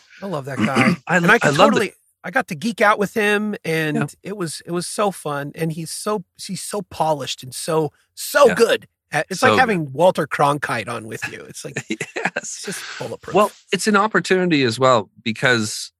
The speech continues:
Speaker 2: for, for this, when we started doing that Hugs podcast that, that's no, no longer going, you can find those episodes if you search them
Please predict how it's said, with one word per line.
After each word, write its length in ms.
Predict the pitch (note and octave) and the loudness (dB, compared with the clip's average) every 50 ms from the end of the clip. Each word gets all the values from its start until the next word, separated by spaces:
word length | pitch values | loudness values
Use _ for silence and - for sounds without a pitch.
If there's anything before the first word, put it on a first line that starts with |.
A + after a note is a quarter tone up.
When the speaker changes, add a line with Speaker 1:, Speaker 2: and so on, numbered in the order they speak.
| - - | -16 -16
Speaker 2:
for, 220 | A2 - - A#2+ - | -10 -4 -4 -4 -4
for 160 | - - B2+ | -2 -2 0
this, 380 | B2 A#2+ G#2+ F2+ - - - - | 2 2 0 0 0 -4 -10 -6
when 200 | - G#2 A2 A#2+ | -2 0 0 2
we 180 | C3+ D3 D3+ D#3 - | 2 0 -2 -4 -8
started 280 | - - - C3+ A2+ A2 | -6 0 2 2 4 4
doing 100 | A#2 A2 | 4 4
that 140 | G#2+ G2 F#2 | 2 2 2
Hugs 200 | G#2+ G#2+ A2 - | 2 2 0 2
podcast 600 | - - G2+ G2 F2 - F#2+ F2 F2 - - - | 2 4 2 4 4 2 2 2 2 0 -2 -8
that, 120 | D#2 D#2 - - | -10 -12 -10 -6
that's 260 | F2+ F2+ E2+ - - | -6 -6 -6 -6 -8
no, 140 | - E2+ E2+ - | -8 -10 -8 -6
no 100 | F2+ F2 | -4 -4
longer 240 | F2 F2 F2 E2+ E2 | -2 -2 -4 -4 -6
going, 280 | E2 E2 E2+ E2+ E2+ E2+ | -6 -6 -8 -8 -6 -4
you 120 | G#2 A2 | -6 -4
can 260 | - - C3 C3+ A#2+ | 0 0 0 2 0
find 300 | A2 - A2+ G#2 A2+ A2+ F#2 | 0 2 4 4 4 4 2
those 160 | E2+ - - | -2 -2 -2
episodes 480 | G#2 A#2 - - - - D2 D2 - | -4 -4 -4 -10 -10 -8 -10 -10 -10
if 80 | - F2 | -12 -12
you 80 | F2+ F2+ | -12 -10
search 380 | - - F#2+ F#2+ F#2+ - - | -8 -6 -6 -6 -6 -6 -10
them 200 | - E2 D#2 E2 | -10 -10 -12 -12